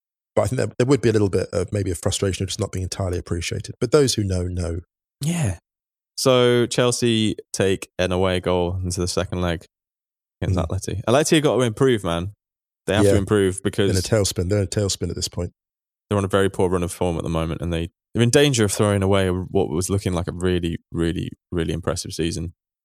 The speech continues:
Speaker 1: Yeah.
Speaker 2: Should we go to Rome quick? Lazio one, Bayern Munich four.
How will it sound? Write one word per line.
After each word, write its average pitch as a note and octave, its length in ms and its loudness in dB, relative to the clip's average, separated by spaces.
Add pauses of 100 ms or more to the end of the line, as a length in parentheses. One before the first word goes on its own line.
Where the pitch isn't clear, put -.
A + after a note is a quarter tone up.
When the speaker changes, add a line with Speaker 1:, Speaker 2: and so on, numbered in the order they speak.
(120)
Speaker 1:
Yeah. F2+ 100 -2 (240)
Speaker 2:
Should - 80 -6
we B2+ 60 2
go C3 80 6
to A#2+ 100 0
Rome A#2 260 4
quick? F2 240 0 (560)
Lazio G2+ 320 2
one, F#2 260 0
Bayern F#2+ 260 2
Munich F#2+ 300 0 (340)
four. G2 300 2